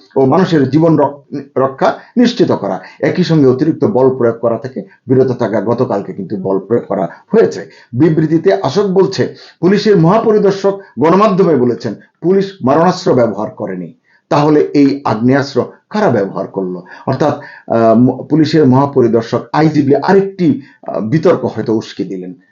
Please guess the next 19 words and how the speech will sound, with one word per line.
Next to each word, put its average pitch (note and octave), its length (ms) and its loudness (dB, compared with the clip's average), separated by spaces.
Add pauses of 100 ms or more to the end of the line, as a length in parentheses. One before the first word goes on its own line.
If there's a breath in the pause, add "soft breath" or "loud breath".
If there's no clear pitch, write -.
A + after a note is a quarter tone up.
(180 soft breath)
আশোক D3 360 -2
মনে G3 200 4
করে, G3+ 220 2
এ C#3 180 0
প্রশ্নের F3 540 -2 (160 loud breath)
সুস্পষ্ট D3+ 640 -2
প্রামাণ্য D3+ 560 2
ব্যাখ্যা D#3 400 -2
দেওয়া A#2+ 240 2
না C3 120 2
হলে E3 340 0 (200 loud breath)
জনগণের B2 500 2
মধ্যে A2+ 260 0
বিভ্রান্তি, F#3 640 0 (220 loud breath)
ভয় D#3 380 0
ও A#2+ 80 2
প্রশাসনের D#3+ 640 -2
প্রতি B2 360 -2 (240 loud breath)
অনাস্থা C3 520 0